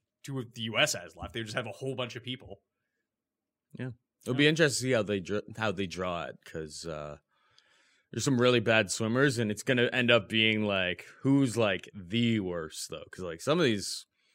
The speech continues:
Speaker 2: like, they're all, there's gonna be some real bad times, I think, put up.
Speaker 1: Well, you
Speaker 2: Like,
Speaker 1: al-
Speaker 2: there's bad swimmers left.
Speaker 1: Well, you, uh, who's left for the, just, I don't know, is it nine people who are left for the U S?
Speaker 2: If you're on T V, I shouldn't be a better swimmer than you.
Speaker 1: I don't know about that. This is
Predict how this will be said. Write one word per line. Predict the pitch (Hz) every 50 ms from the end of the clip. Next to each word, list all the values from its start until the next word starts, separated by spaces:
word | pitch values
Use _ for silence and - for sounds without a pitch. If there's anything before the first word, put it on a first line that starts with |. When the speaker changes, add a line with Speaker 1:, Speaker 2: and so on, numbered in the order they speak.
| _ _ -
Speaker 2:
like, | 131 135
they're | 143 185 196
all, | 208 202 233 262 233
there's | 147 160 170
gonna | 143 135 233 247
be | 202 202
some | - - 160 127 120 113
real | 131 139 143 143 131 127
bad | 110 90 - 127 120 120 120 123 123 110
times, | - - 110 101 104 95 95 92 87
I | - 82
think, | 80 - 95 90 87 -
put | - 98 90
up. | 90 87 82 - - - -
Speaker 1:
Well, | 165 175 175
you | 165
Speaker 2:
Like, | 160 -
Speaker 1:
al- | 175
Speaker 2:
there's | 175 180
bad | 151 113 - 135 139 143 147 127
swimmers | - - 147 143 135 120 101 87
left. | 101 82 73 - - - - - -
Speaker 1:
Well, | 151
you, | 147 143 143 143
uh, | 151 160 165 165
who's | 160 190 302 339
left | 320 381 320 320
for | 294 269
the, | 233 196 - - -
just, | - - - _ -
I | 175 170 170
don't | 160
know, | 135 135 127 -
is | - 139 143 180
it | 147
nine | 135 147 160 190 226
people | 220 233 233 233 240
who | 226
are | 233 240
left | 233 233 226 -
for | -
the | 226
U | 233 240 240
S? | - 123
Speaker 2:
If | 113
you're | 147 180 190
on | 190 170
T | - - 170 156
V, | 127 120 135 147 139
I | 107 117
shouldn't | 120 - - 131 117 101
be | 110
a | 104
better | 87 92 85 80
swimmer | 85 - - 101 92 85 80
than | - - 58
you. | 57 53 52 - - _
Speaker 1:
I | - 302 330 277
don't | 190 151
know | 131 123
about | 107 95 80 82 -
that. | 101 101 92 76 71 - -
This | 127 117 107
is | 101 92 90 - - - -